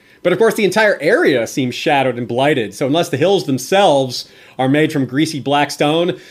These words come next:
there is probably a deeper level of causation here to explain the darkness and shadow, especially given the vague notion that there's a source or heart of the shadow.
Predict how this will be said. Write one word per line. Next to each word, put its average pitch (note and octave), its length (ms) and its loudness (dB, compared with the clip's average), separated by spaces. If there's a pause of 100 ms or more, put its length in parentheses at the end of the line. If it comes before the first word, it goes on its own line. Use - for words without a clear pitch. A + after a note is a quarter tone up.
(120)
there F#3 160 2
is F#3 80 0
probably F#3+ 380 2
a A#2 140 -2
deeper F#3+ 340 0
level D#3 340 2
of B2+ 100 -2
causation D3+ 560 0
here B2 220 0
to A#2 60 -4
explain C3+ 540 -2
the A2 120 -6 (160)
darkness A#2+ 460 -4
and G2 120 -8
shadow, C#3+ 520 -4 (320)
especially C4 400 0
given A#3+ 240 -2
the A#3 80 -2
vague G3+ 300 -2
notion G3 400 -2
that D#3+ 120 -6
there's D3 160 0
a A#2 60 -4
source F#3+ 560 -2
or A#2+ 200 -6
heart - 480 -2 (200)
of G#2 240 -4
the G#2+ 80 -8
shadow. G#2+ 460 -4